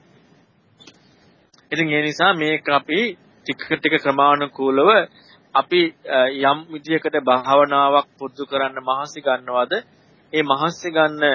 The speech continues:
භාවනාවේදී මේ විදියට හේතුඵල වශයෙන් අපි ඒක විමසන්න පටන් ගත්තොත් අපේ නුවණ ක්‍රමානුකූලව වැඩෙනකොට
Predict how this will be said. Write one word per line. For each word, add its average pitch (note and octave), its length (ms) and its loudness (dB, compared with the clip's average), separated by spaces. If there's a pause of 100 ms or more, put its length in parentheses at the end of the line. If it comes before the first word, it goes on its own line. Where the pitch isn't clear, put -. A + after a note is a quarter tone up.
(260)
භාවනාවේදී C#3 1040 0 (1040)
මේ C#3+ 260 0
විදියට F3 340 0
හේතුඵල E3+ 560 0
වශයෙන් D#3 500 0
අපි C3+ 180 -6
ඒක C#3 140 -4
විමසන්න F3 520 -2
පටන් D3+ 360 2 (180)
ගත්තොත් B2 480 0 (3500)
අපේ F3 180 2
නුවණ F3 340 4
ක්‍රමානුකූලව F3 720 2
වැඩෙනකොට C#3+ 440 -2